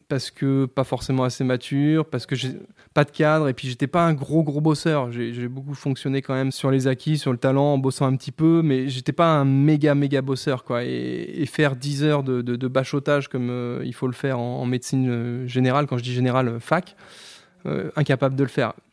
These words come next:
Et donc, on s'est dit, bah tiens, euh, pour autant, euh, être médecin comme papa, et ma-, ça serait pas mal.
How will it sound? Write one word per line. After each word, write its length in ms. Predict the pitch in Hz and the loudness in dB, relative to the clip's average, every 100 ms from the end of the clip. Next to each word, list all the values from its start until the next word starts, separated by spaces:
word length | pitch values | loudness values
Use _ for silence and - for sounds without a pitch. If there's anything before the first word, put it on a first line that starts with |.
| _ _ | _ _
Et 120 | 151 | 2
donc, 240 | 147 170 165 | 4 4 4
on 60 | |
s'est 120 | 135 139 | -2 -2
dit, 120 | 170 | -2
bah 120 | 139 | -2
tiens, 300 | 190 143 113 | -2 -4 -4
euh, 260 | - - 87 - | -10 -12 -14 -6
pour 120 | 135 | -4
autant, 300 | 127 214 262 | 0 0 0
euh, 500 | 135 135 - - - - | -4 -6 -8 -8 -10 -10
être 160 | 139 | -6
médecin 300 | 139 131 151 | -6 -2 -2
comme 160 | 135 127 | -2 -2
papa, 380 | 127 120 135 131 | -2 -2 0 0
et 40 | |
ma-, 380 | 120 123 127 127 | -2 -4 -6 -8
ça 100 | 123 | -10
serait 160 | - 127 | -10 -4
pas 120 | 131 | 0
mal. 300 | 175 208 | 4 4